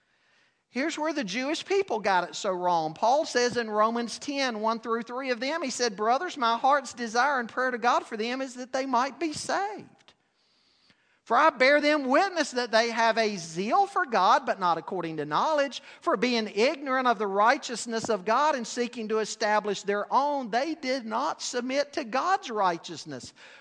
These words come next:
For Christ is the end of the law for righteousness to everyone who believes."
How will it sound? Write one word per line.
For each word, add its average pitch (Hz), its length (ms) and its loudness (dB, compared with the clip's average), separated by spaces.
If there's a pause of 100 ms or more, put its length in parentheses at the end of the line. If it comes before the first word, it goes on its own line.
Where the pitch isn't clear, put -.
For 247 200 4
Christ 302 580 2
is 285 160 -6
the 254 200 0
end 294 120 0
of 262 60 0
the 240 80 2
law 320 300 6
for 247 200 -4
righteousness 262 720 0
to - 160 -6
everyone 339 440 0
who 370 160 -2
believes." 466 1000 -2